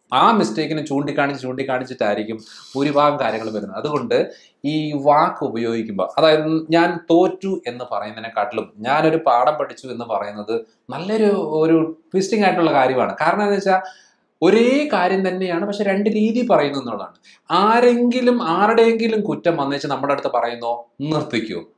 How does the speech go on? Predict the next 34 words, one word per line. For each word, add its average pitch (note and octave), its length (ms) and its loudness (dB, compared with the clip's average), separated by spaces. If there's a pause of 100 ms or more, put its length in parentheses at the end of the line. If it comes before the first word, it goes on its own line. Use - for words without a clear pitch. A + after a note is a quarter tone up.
ആ E3 280 4
വ്യക്തിയെ A#2 420 -4
അടുപ്പിക്കാനേ D#3 840 -2
കൊള്ളത്തില്ല, G#2 500 0
ഒരു E3 300 2
രീതിയിലും G3+ 640 4
നടക്കത്തില്ല. A#2+ 460 -2 (300)
കാരണം A#3 220 6
എന്താണെന്ന് F3 200 0
വെച്ചാൽ D#3+ 200 -2 (340)
നാളെ G3+ 360 4
അവർ A#3+ 200 6
നമ്മുടെ G3 300 2
കുറ്റം F#3 280 0
പോയിട്ട് F3+ 200 2
വേറൊരാളുടെ G#3 520 4
അടുത്ത് G3+ 160 -4
പറയും. C#3 260 -4 (240)
ഒത്തിരി C4 460 2
ആളുകൾ E3 380 6
വന്ന് D3+ 260 0
പറയുന്നത്, B2+ 340 2 (240)
"ഞാൻ F3 160 4
ഇന്ന F3+ 200 2
ആശുപത്രി G3 400 2
പോയി, F3+ 220 2
ഇന്ന E3+ 260 0
ഡോക്ടറെ F#3 360 2
കണ്ടു, F3 260 -4
അവരങ്ങനെയാണ് F3+ 800 0
ഇങ്ങനെയാണെന്നൊക്കെ" E3+ 640 -2
വന്ന് D#3+ 180 -2
പറയാം. A2 220 2
അങ്ങനെ D3+ 280 -4